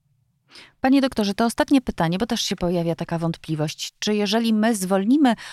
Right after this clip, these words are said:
osoby, które się zaszczepią, z obowiązku na przykład przechodzenia kwarantanny, czy takie osoby już nie zakażają w momencie, kiedy są,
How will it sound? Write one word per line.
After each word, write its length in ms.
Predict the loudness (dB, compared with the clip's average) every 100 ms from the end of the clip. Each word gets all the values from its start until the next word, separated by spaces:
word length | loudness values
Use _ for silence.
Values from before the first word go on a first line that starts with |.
| -4
osoby, 480 | -4 0 0 0 -4
które 320 | -4 -2 -2
się 120 | -2
zaszczepią, 680 | -2 -4 -2 -2 0 -2 -2 -6 -14
z 100 | -4
obowiązku 640 | -2 0 0 -2 -2 -4 -2
na 140 | -2
przykład 560 | -4 -8 -4 -2 -2 -4
przechodzenia 480 | -6 -4 -2 -2
kwarantanny, 840 | -2 0 2 2 2 2 4 2 0 -6 -14 -16 _ -10 -10 _ _ _
czy 360 | -2 0 0 -2 -2
takie 300 | -2 0 -2
osoby 540 | -2 -2 -2 0 -2 -4 _ _ _ _ _ _ -2
już 240 | 0 4
nie 160 | 4 4
zakażają 640 | 2 2 2 2 4 4
w 80 | 4
momencie, 420 | 4 4 0 -2
kiedy 260 | -6 -4 -4
są, 340 | 0 0 0